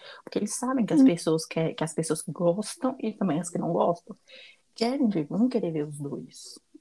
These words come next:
Speaker 1: Mas não tem porque eles são crianças. Vão, vão querer ver eles,
Speaker 2: Isso.
Speaker 1: esperem eles serem adultos, que aí vocês vão ver eles sempre.
Speaker 2: <laughs>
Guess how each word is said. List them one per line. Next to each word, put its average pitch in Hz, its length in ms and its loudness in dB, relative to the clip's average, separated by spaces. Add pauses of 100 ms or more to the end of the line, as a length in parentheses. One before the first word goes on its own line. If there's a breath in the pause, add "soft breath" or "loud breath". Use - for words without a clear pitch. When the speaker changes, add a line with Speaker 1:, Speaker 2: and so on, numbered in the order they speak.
(100)
Speaker 1:
Mas 220 280 -2
não 294 140 0 (100)
tem 277 220 4
porque - 380 -8
eles 247 200 2
são 254 240 -6 (220)
crianças. - 1040 -6 (1300)
Vão, 170 260 -2
vão 170 200 0
querer 160 180 4
ver 170 240 4
eles, 208 120 8
Speaker 2:
Isso. 214 100 8
Speaker 1:
esperem 190 340 2
eles 196 180 -6
serem 202 260 -2
adultos, 208 460 -2
que - 120 -8
aí 170 40 -4
vocês 175 160 -2
vão 180 140 -2
ver 175 140 2
eles 196 140 -2
sempre. - 360 -10 (640)
Speaker 2:
<laughs> - 760 8